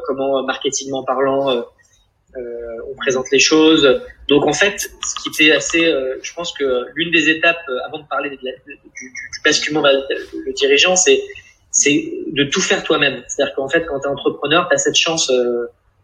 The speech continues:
bah, de pas avoir d'équipe, et donc du coup, tu, finalement, tu touches un peu à tout,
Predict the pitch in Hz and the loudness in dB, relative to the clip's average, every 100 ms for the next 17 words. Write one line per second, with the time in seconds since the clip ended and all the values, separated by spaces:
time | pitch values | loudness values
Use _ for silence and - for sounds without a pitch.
0 | _ _ - 123 123 160 160 147 143 135 | _ _ -4 -2 2 4 4 6 4 2
1 | 180 208 - - 143 143 156 240 226 151 | 2 -2 -4 -8 -6 -4 -2 -2 0 0
2 | 147 135 _ _ _ - 160 151 175 196 | -2 -6 _ _ _ -4 0 2 2 0
3 | - 190 269 - 170 143 160 226 | 0 2 2 2 2 2 -2 -8